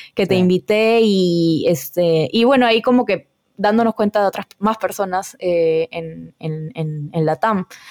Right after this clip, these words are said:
Speaker 1: Luego hicimos un segundo evento, como que, pero ya no era como meetup, sino de alguien explicando algo,
Speaker 2: Ujú.
Speaker 1: eh, s-, en base a su experiencia, pero no fueron tantas personas y me di cuenta que tam-, o sea, yo compartía solamente por LinkedIn,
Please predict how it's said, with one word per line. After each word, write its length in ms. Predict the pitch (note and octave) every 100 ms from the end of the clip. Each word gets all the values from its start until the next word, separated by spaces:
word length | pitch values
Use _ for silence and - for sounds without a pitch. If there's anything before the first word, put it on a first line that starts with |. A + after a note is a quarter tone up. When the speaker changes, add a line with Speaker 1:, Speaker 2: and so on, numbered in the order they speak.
| - - _ _ -
Speaker 1:
Luego 240 | A#3+ B3+
hicimos 320 | C4 C#4 C4
un 120 | C4+ C4
segundo 320 | C4 B3 B3+
evento, 680 | C4 C4 B3+ C4 C4 B3+ B3
como 220 | G#3 F3+
que, 480 | F3+ F3 E3 D#3 - -
pero 220 | F#3+ F#3 F#3
ya 300 | G3+ G#3 G#3
no 160 | A3
era 180 | G#3+ G#3+
como 240 | A3 G#3
meetup, 420 | F#3+ G#3 G3+ G3+ -
sino 680 | G3 F#3 F3+ F3+ F3+ F3+
de 100 | F3+
alguien 280 | F3 F#3 F#3+
explicando 600 | F#3+ - F#3 F#3 F3+ F#3
algo, 400 | F#3 F3+ F#3+ B3+ _ _ _ _ _
Speaker 2:
Ujú. 180 | C#3+ B2+
Speaker 1:
eh, 400 | F#3+ F3 E3+ E3+
s-, 240 | G3 - - - - _
en 120 | F#3+
base 180 | F3+ F3+
a 40 | F#3+
su 100 | G3
experiencia, 640 | - F3+ G3 G3 A3+ B3+ - - _
pero 220 | - C4 B3
no 100 | A#3+
fueron 260 | A3 G#3+
tantas 300 | G#3 G3 A3+
personas 560 | - A3 C#4 A#3+ F#3+ -
y 80 | F#3
me 120 | F#3
di 120 | F#3+
cuenta 360 | A3+ A3 G#3+ A3
que 220 | G#3+ F#3+
tam-, 200 | F#3 F3 -
o 60 |
sea, 160 | E3+ E3+
yo 180 | F3+ G3+
compartía 380 | A3 G#3+ G3+ F#3+
solamente 480 | G3 F#3+ F#3 F3+
por 180 | F#3 F#3
LinkedIn, 520 | F#3+ G3 F#3 F#3+ G3+